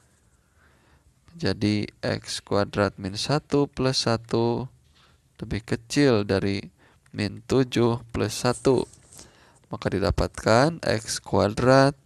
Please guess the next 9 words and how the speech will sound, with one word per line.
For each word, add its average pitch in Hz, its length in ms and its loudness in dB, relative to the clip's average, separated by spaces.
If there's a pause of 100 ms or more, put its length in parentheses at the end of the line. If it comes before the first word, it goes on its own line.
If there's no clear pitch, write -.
(760)
lebih 107 240 -4
kecil 135 480 2
dari 104 240 4
min 98 240 -4
enam. 92 320 -4 (880)
Maka 95 320 2
himpunan 151 720 2
penyelesaiannya 120 1200 2
adalah 98 560 2